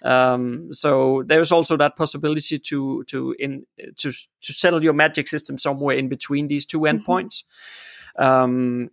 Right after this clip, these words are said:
Speaker 1: and it's probably to a large degree, it's a sliding scale, right? You, you, c-, you can
Speaker 2: Yeah.
Speaker 1: play it with it as you want. But basically, without realizing now,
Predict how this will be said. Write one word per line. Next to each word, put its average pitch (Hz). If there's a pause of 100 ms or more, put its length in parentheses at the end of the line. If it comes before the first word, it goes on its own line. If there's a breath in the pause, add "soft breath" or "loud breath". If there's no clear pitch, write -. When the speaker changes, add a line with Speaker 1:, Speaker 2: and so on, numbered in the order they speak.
Speaker 1:
and 151
it's 131
probably 143
to 123
a -
large 120
degree, 127
it's -
a -
sliding 123
scale, 123
right? 123
You, 147
you, 123
c-, -
you 123
can 123
Speaker 2:
Yeah. -
Speaker 1:
play 131
it 123
with 123
it 120
as 120
you 123
want. 123
But 135 (680 soft breath)
basically, 214
without 180 (580)
realizing 156
now, 170